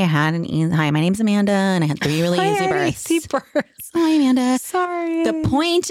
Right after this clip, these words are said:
Speaker 1: that I'm getting to is I was still very, very tired because I was sleep deprived.
Speaker 2: Yeah.
Speaker 1: Even though I had easy, luxurious birthing <laughs> experiences, I was tired.
Speaker 2: Yeah.
Speaker 1: On the
Speaker 2: It's
Speaker 1: birth
Speaker 2: tiring.
Speaker 1: certificate, I put my married name. On the birth certificate, you're supposed to put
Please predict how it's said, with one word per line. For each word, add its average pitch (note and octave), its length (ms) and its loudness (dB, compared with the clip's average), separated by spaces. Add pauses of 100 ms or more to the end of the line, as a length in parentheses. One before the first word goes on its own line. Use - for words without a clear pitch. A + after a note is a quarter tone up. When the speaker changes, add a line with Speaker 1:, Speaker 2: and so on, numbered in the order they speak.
Speaker 1:
that A3+ 160 0
I'm G#3+ 140 2
getting F3 260 0
to C#3 240 -2
is D3 160 -2
I F#3+ 80 -2
was A3 140 -2
still F#4+ 160 -2
very, A#3 180 0
very F3 180 -2
tired F3 440 -2
because F#3+ 200 -4
I E3 60 0
was D3 140 0
sleep - 260 -4
deprived. C4+ 640 -2
Speaker 2:
Yeah. A#3+ 300 -2
Speaker 1:
Even G3 300 0
though F3+ 180 2
I F3+ 80 2
had F3 280 0
easy, F3 460 2
luxurious D#3+ 960 0 (600)
birthing E3 460 2
<laughs> - 0 -
experiences, B3+ 880 0 (100)
I G3+ 60 0
was E3 100 0
tired. D#3 360 -4 (240)
Speaker 2:
Yeah. A3+ 300 -4 (260)
Speaker 1:
On A3 140 0
the A3+ 40 2
Speaker 2:
It's - 100 -2
Speaker 1:
birth C4 120 0
Speaker 2:
tiring. G#4+ 180 0
Speaker 1:
certificate, F#3 580 0
I F#3 200 0
put F#3 480 -2 (100)
my F3 160 0
married F#3+ 480 0
name. E3+ 420 -2 (240)
On F#3 120 0
the F#3 60 0
birth G3+ 160 -2
certificate, F3+ 360 -2
you're E3 100 -2
supposed E3+ 300 -2
to E3 100 -2
put D3+ 300 -2